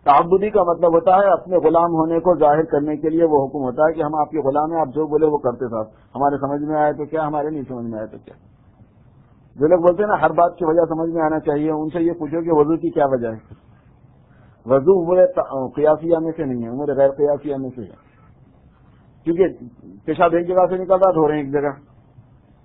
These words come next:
جہاں سے نکلا وہاں دھو لیا نا بھائی، تو اس کے بعد پاک ہو جانا چاہیے تھا نا، نہیں ہوئے پھر بھی پاک۔ آپ ہاتھ دھو، منہ دھو،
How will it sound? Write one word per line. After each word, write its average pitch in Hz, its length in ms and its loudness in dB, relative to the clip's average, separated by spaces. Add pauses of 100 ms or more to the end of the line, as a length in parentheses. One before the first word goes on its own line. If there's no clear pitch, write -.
(640)
جہاں 131 180 2
سے 165 100 0
نکلا 180 280 4
وہاں 180 120 4
دھو 165 140 2
لیا 185 140 2
نا 185 120 2
بھائی، 165 180 0 (320)
تو 147 80 -2
اس 151 100 -6
کے 180 80 -4
بعد 175 180 2
پاک 165 160 4
ہو 180 80 2
جانا 180 200 0
چاہیے 175 260 -2
تھا 139 100 -2
نا، 147 120 -4 (540)
نہیں 139 100 -2
ہوئے 156 140 4
پھر 135 160 0
بھی 135 140 -6
پاک۔ 120 220 -4
آپ 117 100 -8 (2750)
ہاتھ 123 180 0
دھو، 131 140 0 (100)
منہ 131 200 -4
دھو، 127 160 -2